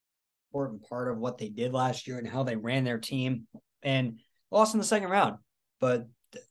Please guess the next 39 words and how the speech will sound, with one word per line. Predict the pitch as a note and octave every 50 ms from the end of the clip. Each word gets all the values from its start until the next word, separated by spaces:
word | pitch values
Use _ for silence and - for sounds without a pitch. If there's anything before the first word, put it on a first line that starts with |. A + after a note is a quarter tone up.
| _ -
to | - F#3+
be | E3+ E3+ F3
it, | E3+ F3
it | F3 D#3+
was | C#3+ C#3+ D3 C3+
a | C#3
Michigan | C#3 D3 C#3 C3+ - C#3 C3 B2
team | A2+ - C3+ C3+ C3+ C3
that | A#2+ A#2 A#2 A2+ G#2 G#2 - _ _ _ _ _ _ _ _ _ _ _ -
was | C3+ C#3 C#3+ C3
good. | - - C#3 D3+ C#3+ - - _ _ _ _ _
They | A#2+ A#2
hadn't | B2+ B2+ B2
really | C3 C3 A#2+ A2+
shown | - - B2 B2+ C3+ C3+
it | B2
yet | B2+ C3 C3+ C3
and | A#2 A2
had | G#2+ A#2 A#2+ A2+
some | - - -
players | - - A#2+ A#2+ B2 A#2+ -
play | - - A#2+ A#2+ A#2+ A#2
a | A#2
little | A#2 A#2 A#2 A2+
above | G#2+ G#2+ A#2 A#2
expectations. | A#2 A#2 A2+ - - - - - A#2+ A#2+ A2+ A2+ - B2 A#2+
But | A#2 A2+ A2+ A2 - - _ - - - - _ _
Santiago | - - E3+ D#3 C#3+ C#3 D#3 D#3 D3+ D3 C#3 C#3 C3
Vescovi | B2+ C#3 C3 C3+ - - C3 B2+ B2+ B2
is | A2+ A#2+
one | B2 B2
of | A#2
the | A2+
better | A2+ A#2+ A#2+ A#2+ A#2+ A#2
two | A2+ - - C3 B2
guards | A#2+ B2 B2 A#2+ A#2 A2+ - - -
in | A#2+ A#2 A2 A2 - _ _ _ -
the | A2+
country. | - - - B2 A#2+ A2+ - B2+ B2+ B2 A#2+ A#2 A2